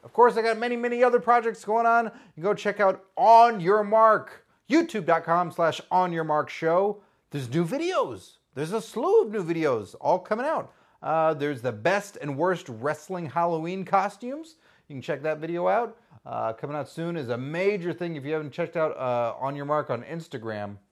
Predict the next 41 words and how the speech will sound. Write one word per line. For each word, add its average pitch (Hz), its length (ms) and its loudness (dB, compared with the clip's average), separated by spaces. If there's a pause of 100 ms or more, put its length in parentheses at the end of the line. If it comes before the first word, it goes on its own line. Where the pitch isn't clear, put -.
(840)
there 135 300 -2
is, 120 400 -6
uh, 110 360 -4 (540)
there's 110 200 -16
a 131 80 -10
photo, 131 340 -2
you 92 160 -12
guys. 92 540 -14 (200)
You 107 80 -20
gotta 113 180 -10
go 135 140 -6
see 135 280 -10
it. 95 200 -14 (440)
Go 117 140 -6
like 120 300 -4
it. 95 180 -14 (120)
On 143 240 -2
Your 156 100 -6
Mark 151 300 0
Show 113 520 -2
on 113 160 -10
Instagram. 101 680 -12 (400)
It's - 220 -12
a 147 60 -2
teaser 143 680 -6 (420)
of 113 140 -20
a 113 80 -4
video 123 460 -2
to 120 80 0
come 139 280 -4
soon 101 480 -10 (300)
that's - 160 -20
gonna 117 240 -6
launch 120 440 -8 (120)
a 113 140 -10
whole 110 280 -8
lot. 107 280 -12 (100)
So 110 380 -10
it's 107 140 -16
something 127 420 -12
big, 104 360 -6